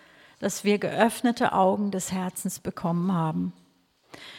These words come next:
Danke, dass du uns frei gemacht hast, dir nachzufolgen, in dir sein zu dürfen. Und danke, dass du uns erleuchtet hast. So wie du dieses Licht Jesus in die Welt gesandt hast, hast du jetzt uns auch als Licht da reingeschickt.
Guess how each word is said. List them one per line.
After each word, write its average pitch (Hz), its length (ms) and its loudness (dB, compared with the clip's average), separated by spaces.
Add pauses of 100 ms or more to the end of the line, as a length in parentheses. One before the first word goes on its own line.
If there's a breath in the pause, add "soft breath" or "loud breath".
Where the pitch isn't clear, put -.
(140 loud breath)
Danke, 233 260 6
dass 208 240 2
du 180 80 -2
uns 185 240 0
frei 196 380 6
gemacht 220 440 0
hast, - 380 -4
dir 202 220 2
nachzufolgen, 175 840 2
in 247 300 8
dir 226 240 4
sein 185 320 2
zu 208 140 -2
dürfen. 165 440 -4 (800 loud breath)
Und 214 140 2
danke, 226 240 6
dass 196 240 -2
du 233 120 4
uns 190 220 2
erleuchtet 185 720 0
hast. - 440 -4 (320)
So 233 240 6
wie 214 100 4
du 180 300 6 (920 loud breath)
dieses 202 380 -2
Licht 233 420 4
Jesus 202 440 6
in 196 120 2
die 196 140 2
Welt 185 300 4
gesandt 180 380 2
hast, 180 180 0
hast - 240 -2
du 202 60 4
jetzt 190 280 0
uns 214 240 6
auch 185 240 4
als 190 240 0
Licht - 400 -4
da 180 120 4
reingeschickt. 170 840 0